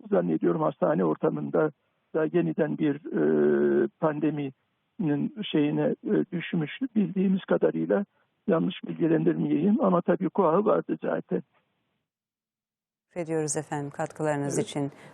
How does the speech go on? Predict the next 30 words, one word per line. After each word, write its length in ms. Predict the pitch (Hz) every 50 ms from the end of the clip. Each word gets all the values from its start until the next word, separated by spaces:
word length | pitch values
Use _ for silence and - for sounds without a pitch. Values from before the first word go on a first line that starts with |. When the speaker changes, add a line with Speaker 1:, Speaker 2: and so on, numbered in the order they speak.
| -
Speaker 2:
Başınız 320 | - 175 - - 185 180 -
sağ 240 | - - 147 139 135
olsun 240 | 135 - - -
efendim. 320 | 131 135 - - - 143 196
Speaker 1:
Teşekkür 320 | - - 190 185 - 190
ederim, 260 | 170 - - 185 185 - -
sağ 160 | 196 208 -
olun. 240 | 190 208 214 226 - - - - - - - - - - - - - - - - - - - - - - - - -
Speaker 2:
Değerli 240 | - 226 214 202 196
izleyiciler, 480 | 190 180 - 190 180 - - 180 180 180
Turkuaz 520 | - 190 175 - - 180 175 175 170 -
Dergiler 500 | 180 165 165 165 170 165 165 165 160 156
Direktörü 400 | - 151 151 151 - - 165 175
Mustafa 440 | 180 175 156 - - 160 151 - 165
Akar 280 | 160 160 - 170 160 151
şimdi 360 | - - 151 143 135 - -
de 100 | 143 139
telefon 400 | - 147 139 139 - 151 143 143
attığımızda. 920 | 135 131 - - - 139 135 131 127 131 - - 147 156 175 175 180 - -
Mustafa 400 | - 165 - - 175 160 - 165
Akar, 360 | 156 147 - 165 156 156 160 - - - - - - - - - - -
başınız 300 | 185 185 - 185 175 -
sağ 200 | - 160 147 143
olsun 220 | 143 - - 147
efendim. 340 | 139 131 - 143 135 131 139
Neler 240 | 160 165 165 156 160
söyleyeceksiniz 960 | - - - 151 143 143 139 131 - 143 135 - - - 143 143 135 135 - -
Rasim 340 | 147 139 135 135 - - 151 139
Özdenören'in 680 | 135 139 131 - - 143 135 127 127 127 123 127 131 131
ardından? 600 | - - 127 127 127 - - - - - 147